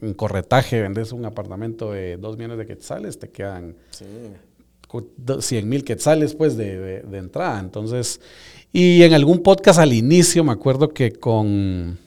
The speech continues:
Speaker 1: con, con Abraham Zamudio, se llama, mexicano, platicábamos de que en toda Latinoamérica ese es un, un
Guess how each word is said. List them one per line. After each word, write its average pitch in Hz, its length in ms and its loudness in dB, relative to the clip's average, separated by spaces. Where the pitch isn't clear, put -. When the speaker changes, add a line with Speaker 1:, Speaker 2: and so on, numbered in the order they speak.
Speaker 1:
con, 110 380 -6
con 104 280 -4
Abraham 95 540 -2
Zamudio, 120 460 -2
se 101 120 -4
llama, 120 280 0
mexicano, 113 640 -6
platicábamos 120 800 -8
de 107 140 -6
que 98 240 -8
en 120 220 -4
toda 185 140 6
Latinoamérica 190 840 6
ese 165 160 4
es 175 140 -6
un, 180 320 -2
un 175 260 -6